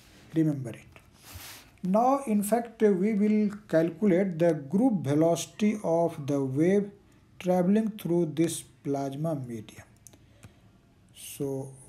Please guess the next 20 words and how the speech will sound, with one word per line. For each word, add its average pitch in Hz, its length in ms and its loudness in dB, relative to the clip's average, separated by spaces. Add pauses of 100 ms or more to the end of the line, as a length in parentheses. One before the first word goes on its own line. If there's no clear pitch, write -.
(100)
we 156 360 0 (280)
will 147 240 -2 (100)
again 160 540 -2 (1800)
define 170 580 2
the 170 160 2
group 156 380 -2
velocity 147 480 2
first, 160 500 -4 (100)
and 139 300 -6 (160)
then 170 320 -4
in 147 200 -6
present 208 440 -2
context 151 540 -6
we 139 180 -6
will 143 160 -2 (160)
calculate 131 540 -12
it. - 240 -20 (920)
Now 151 400 -2
we 156 300 2
know 185 480 2